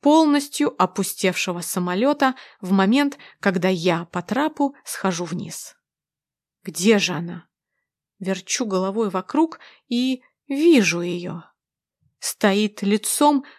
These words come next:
навстречу ветру. Волосы распустила. Её длинные белокурые волны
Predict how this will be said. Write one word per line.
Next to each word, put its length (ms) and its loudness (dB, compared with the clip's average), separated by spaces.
навстречу 720 2
ветру. 640 0
Волосы 640 -2
распустила. 1000 -10
Её 380 -2
длинные 640 4
белокурые 680 2
волны 540 0